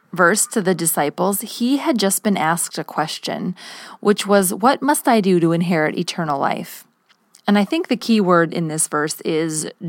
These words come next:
do. What can I do to get this thing from God? Give me a list.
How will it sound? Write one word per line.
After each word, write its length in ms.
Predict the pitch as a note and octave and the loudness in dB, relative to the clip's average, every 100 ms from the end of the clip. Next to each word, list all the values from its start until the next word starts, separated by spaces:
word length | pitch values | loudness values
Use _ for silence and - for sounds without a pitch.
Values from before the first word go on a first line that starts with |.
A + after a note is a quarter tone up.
| D3+ C#3+ | -10 4
do. 580 | F#3+ F#3+ E3+ D3 - - _ _ _ _ _ _ _ _ _ | 8 10 8 4 0 -10 _ _ _ _ _ _ _ _ _
What 200 | B3 D4+ | 0 0
can 180 | - G4+ | 2 4
I 240 | D#4+ D4 | 4 6
do 600 | A3 E3 G3 F#3+ D#3 D#3 D#3 _ _ _ _ _ | 4 6 8 8 6 2 -6 _ _ _ _ _
to 100 | - | -6
get 280 | F3+ G3 F#3 | 0 0 0
this 200 | E3+ E3 | -2 -2
thing 260 | - E3 E3 | -4 -6 -6
from 220 | D#3 D#3 | -10 -8
God? 400 | D3+ - - - _ _ _ _ _ _ _ _ _ _ | -8 -6 -10 -12 _ _ _ _ _ _ _ _ _ _
Give 100 | C#4 | -2
me 160 | E4 D#4 | 0 2
a 80 | F#3+ | 4
list. 560 | D#3 - - - - | 2 0 -6 -12 -16